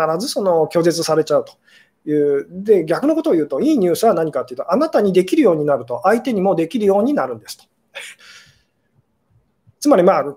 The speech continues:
極端な話するとですね、その、最初飯触れだと思ってた人と、ご飯食べる、ご飯おじさんと。<laughs> 私も昔ご飯おじさんにされてた時がありましたけども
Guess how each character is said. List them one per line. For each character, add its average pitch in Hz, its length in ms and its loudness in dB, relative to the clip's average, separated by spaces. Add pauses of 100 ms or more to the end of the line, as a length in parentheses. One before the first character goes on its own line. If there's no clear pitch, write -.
(160)
極 180 160 -8
端 330 140 -6
な 208 80 -8
話 156 160 -8
す 160 120 -12
る 156 60 -12
と 147 100 -10
で 120 60 -14
す 135 140 -14
ね、 120 40 -12
そ 160 120 -8
の、 147 80 -6 (180)
最 202 160 0
初 233 100 -2
飯 180 280 -4
触 208 100 -2
れ 202 100 4
だ 202 120 6
と 165 100 0
思 156 100 -2
っ 180 40 2
て 160 100 -4
た - 80 -10
人 - 140 -14
と、 - 100 -20 (140)
ご 170 100 4
飯 196 240 0
食 185 80 6
べ 196 80 4
る、 147 320 0
ご 160 100 -2
飯 202 140 2
お 214 100 4
じ 220 100 -4
さ 127 120 -10
ん 113 60 -20
と。 - 100 -20 (400)
<laughs> - 400 -20
私 190 220 0
も 214 80 2 (180)
昔 196 300 0
ご 175 100 -2
飯 196 160 2
お 214 120 6
じ 220 60 -4
さ 170 120 -4
ん - 20 -4
に 120 60 -14
さ 156 100 -8
れ 196 80 -2
て 233 100 -4
た 170 140 0
時 196 180 -4
が 131 100 -2
あ - 20 -4
り 202 80 -4
ま 277 60 -2
し - 40 -8
た 180 60 -10
け 151 80 -6
ど 123 60 -12
も 117 160 -16